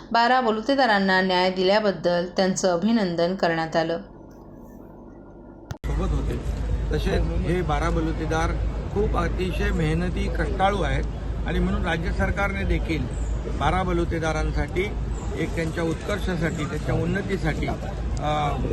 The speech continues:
Speaker 2: महामंडळ केलेलं आहे. मला वाटतं याच्यामध्ये या महामंडळाच्या माध्यमातून, अ, यांना अनेक, अ, ज्या काही सोयी सवलती आहेत त्या मिळतील आणि त्यांचा उत्कर्ष होईल.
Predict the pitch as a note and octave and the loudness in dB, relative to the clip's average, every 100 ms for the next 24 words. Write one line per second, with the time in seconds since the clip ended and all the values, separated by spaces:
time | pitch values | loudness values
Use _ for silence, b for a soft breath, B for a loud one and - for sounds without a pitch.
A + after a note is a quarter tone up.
0 | A#2+ C#3+ E3+ E3+ E3+ E3 - D3 D#3+ D#3+ | 0 0 0 0 2 2 0 0 0 0
1 | D#3+ F3+ - - - - - D#3 E3+ E3 | 0 0 -2 -4 -4 -4 -2 2 2 2
2 | E3+ C3+ - D#3+ D#3+ E3 E3 D#3 C#3+ - | 0 0 0 0 0 0 0 0 0 0
3 | D3 D3+ D#3 C#3+ D3 - C3 D#3 D#3+ D#3+ | 2 2 2 0 0 0 0 0 0 0
4 | D#3 D3 D3+ C#3 C3+ D3 D3+ D3+ D3 - | 0 0 0 0 0 0 0 0 0 -2
5 | - - - C#3 C#3+ C#3 C#3 D3 C#3+ C#3 | -2 -2 -2 0 0 0 0 -2 0 2
6 | D#3 F3 - D#3+ D#3 D3+ C#3+ C#3 C#3+ D#3 | 2 2 0 0 2 2 2 0 -2 -2
7 | D3+ D#3 F3 F3 D3+ D3+ D#3 D#3 C3 B2 | 0 2 2 0 0 0 2 2 2 2
8 | - - - - - E3 F#3 F3 D3 D3 | 0 0 0 0 2 2 4 2 0 0
9 | C#3 - - G#2+ - - C#3+ D3+ E3 E3 | 0 0 -2 -2 0 0 0 2 2 2
10 | D#3 D3 - C#3+ C#3 C#3+ C#3 - D3 - | 2 0 -2 -2 -2 0 0 2 0 0
11 | C#3 B2+ | 0 0